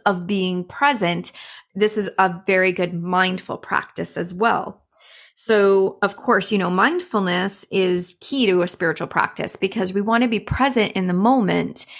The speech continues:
And when we're present in the moment, then we're able to witness what's happening within us and what's happening around us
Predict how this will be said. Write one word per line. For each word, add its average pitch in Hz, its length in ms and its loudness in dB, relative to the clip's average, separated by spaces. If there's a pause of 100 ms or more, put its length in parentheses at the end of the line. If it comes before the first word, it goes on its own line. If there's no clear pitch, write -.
(180)
And 196 120 2
when 190 100 2
we're 190 140 2
present 254 400 0
in 214 80 2
the 190 80 2
moment, 180 280 0
then 185 120 0
we're 185 200 -2
able 208 340 2
to 190 380 0
witness 185 560 0
what's - 180 -8
happening 185 520 -2
within 185 400 -2
us 190 380 0
and 185 160 -2
what's - 280 -6
happening 180 600 -2
around 185 520 2
us 262 360 0